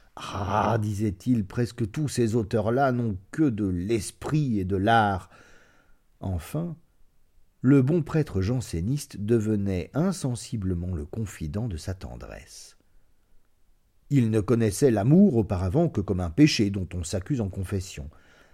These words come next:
Il apprit à le connaître comme un sentiment aussi noble que tendre, qui peut élever l'âme autant que l'amollir, et produire même, quelquefois,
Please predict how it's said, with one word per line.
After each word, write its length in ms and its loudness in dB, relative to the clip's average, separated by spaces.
Il 200 4
apprit 400 0
à 40 2
le 100 4
connaître 520 -2
comme 220 0
un 80 -2
sentiment 580 -6
aussi 240 -6
noble 440 -2
que 120 -6
tendre, 640 -8
qui 120 0
peut 200 4
élever 360 4
l'âme 320 2
autant 260 -2
que 120 -4
l'amollir, 720 -2
et 100 6
produire 400 2
même, 340 -4
quelquefois, 720 -4